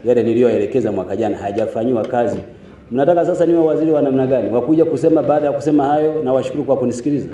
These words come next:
Hapana. Mngealika mwingine wa kuja kufanya hiyo kazi. Mimi nataka kile tunachokubaliana tukifanyie kazi na kuwa na progress. Watu waone tuko serious kwa jambo dogo. Wewe niwaambieni, ukiwa serious kwa jambo dogo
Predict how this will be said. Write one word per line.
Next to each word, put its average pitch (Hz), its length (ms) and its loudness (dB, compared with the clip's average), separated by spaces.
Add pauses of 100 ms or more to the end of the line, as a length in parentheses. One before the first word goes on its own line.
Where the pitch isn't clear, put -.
(160)
Hapana. 107 440 -6 (1200)
Mngealika 123 520 2
mwingine 123 640 2
wa 113 100 -4
kuja 123 220 -2
kufanya 110 320 -2
hiyo 101 160 -4
kazi. 98 280 -8
Mimi 135 180 -4
nataka 131 280 -6
kile 156 160 -6
tunachokubaliana 104 760 -8
tukifanyie 98 580 -10 (120)
kazi 131 260 -4
na 98 160 -10
kuwa 101 160 -4
na 95 80 -2
progress. 95 520 -10 (420)
Watu 175 320 0
waone 151 260 2
tuko 135 280 -6
serious 127 400 -2
kwa 95 180 -8
jambo 92 280 -10
dogo. 90 260 -10
Wewe 190 120 -2
niwaambieni, 151 520 -2 (600)
ukiwa 262 720 2
serious 214 600 2
kwa 165 200 0
jambo 160 320 0
dogo 143 380 0